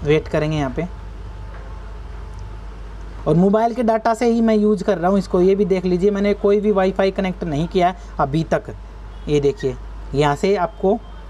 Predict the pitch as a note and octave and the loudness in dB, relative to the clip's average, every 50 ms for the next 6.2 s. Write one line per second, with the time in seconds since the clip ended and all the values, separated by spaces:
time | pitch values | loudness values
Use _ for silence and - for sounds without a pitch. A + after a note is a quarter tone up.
0 | - - - - - - - - - - - - D#3 - - D#3+ D3 C#3 B2 A2 | -16 -16 -16 -16 -16 -16 -16 -16 -16 -6 -2 -2 -2 0 0 0 0 0 0 -4
1 | A2 A2+ A2 A2 - - - - - - - - - - - - - - - - | -6 -10 -10 -10 -10 -12 -12 -14 -14 -14 -14 -14 -14 -14 -14 -14 -14 -14 -14 -14
2 | - - - - - - - - - - - - - - - - - - - - | -14 -14 -14 -14 -14 -14 -14 -14 -14 -14 -14 -14 -14 -14 -14 -14 -14 -14 -14 -14
3 | - - - - - - - - - - - - - - - - - - - - | -14 -14 -14 -14 -14 -14 -14 -14 -14 -14 -14 -14 -14 -14 -14 -14 -12 -12 -12 -12
4 | - - - - - - - D3+ E3 E3 E3 D3+ F3+ G3 F#3+ - F#3+ F#3 F#3+ F#3+ | -12 -12 -12 -12 -10 -4 0 2 2 4 4 4 4 2 2 2 2 2 2 0
5 | F#3+ - F#3+ F3+ F3 F3 E3+ D#3 F3+ F3 D3+ D3+ D#3 D#3 D3+ - D#3 - D#3 D3 | 0 0 0 2 2 2 2 2 2 2 2 2 2 2 0 -2 -2 -2 0 2
6 | D3+ E3 F3 | 2 2 0